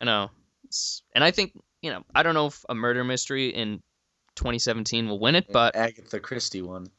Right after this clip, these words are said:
Speaker 2: I don't
Speaker 1: Yeah.
Speaker 2: think so.
Speaker 1: It'll get, I think it'll get some nice, some attention. But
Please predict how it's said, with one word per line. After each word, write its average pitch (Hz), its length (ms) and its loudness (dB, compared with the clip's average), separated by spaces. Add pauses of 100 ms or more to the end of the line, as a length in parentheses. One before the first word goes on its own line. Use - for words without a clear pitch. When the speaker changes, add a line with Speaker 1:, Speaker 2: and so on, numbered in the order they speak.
Speaker 2:
I 98 40 -12
don't 101 100 -8
Speaker 1:
Yeah. 98 100 0
Speaker 2:
think 90 220 -14
so. - 320 -16 (160)
Speaker 1:
It'll 175 140 -2
get, 156 360 6
I 156 80 6
think 165 160 4
it'll 127 160 2
get 113 160 -6
some 113 140 -6
nice, 95 320 -6
some 117 180 -6
attention. - 500 -12 (100)
But 92 220 -4